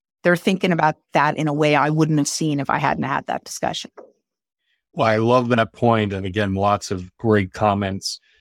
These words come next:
Speaker 2: Thanking you for that answer. I love the emphasis on the diversity of perspectives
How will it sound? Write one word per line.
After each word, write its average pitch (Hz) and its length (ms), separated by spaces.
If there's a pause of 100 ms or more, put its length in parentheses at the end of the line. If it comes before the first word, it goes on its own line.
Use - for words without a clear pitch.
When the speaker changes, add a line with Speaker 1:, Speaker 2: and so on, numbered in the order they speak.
(120)
Speaker 2:
Thanking 113 460
you 98 220
for 110 140
that 98 220
answer. 101 440
I 104 100
love 110 520
the 107 160
emphasis 104 480
on 98 400
the 101 80
diversity 101 640
of 90 140
perspectives - 880